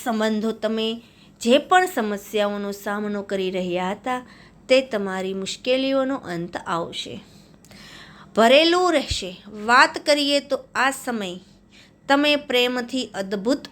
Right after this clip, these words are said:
અનુભૂતિનો અનુભવ કરશો. અક્ષય તૃતીયા પર માતા લક્ષ્મીના આશીર્વાદ તમારા પર રહેશે. વૃશ્ચિક રાશિના પાંચમાની ભવિષ્યવાણી કહે છે કે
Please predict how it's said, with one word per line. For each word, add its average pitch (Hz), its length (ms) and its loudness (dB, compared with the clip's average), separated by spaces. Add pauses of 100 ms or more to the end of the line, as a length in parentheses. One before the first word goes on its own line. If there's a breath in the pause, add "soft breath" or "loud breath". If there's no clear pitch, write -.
અનુભૂતિનો 220 1120 -4
અનુભવ 190 440 -4
કરશો. - 380 -10 (1200 loud breath)
અક્ષય 196 440 -2
તૃતીયા 214 500 0
પર 285 200 2
માતા 269 320 0
લક્ષ્મીના 247 600 -2 (160)
આશીર્વાદ 285 560 0
તમારા 190 380 -2
પર 175 180 -4
રહેશે. 165 420 -12 (1040 loud breath)
વૃશ્ચિક 349 340 0
રાશિના 370 480 4
પાંચમાની 226 800 -2
ભવિષ્યવાણી 220 840 -2
કહે 196 340 -8
છે 196 200 -10
કે - 280 -14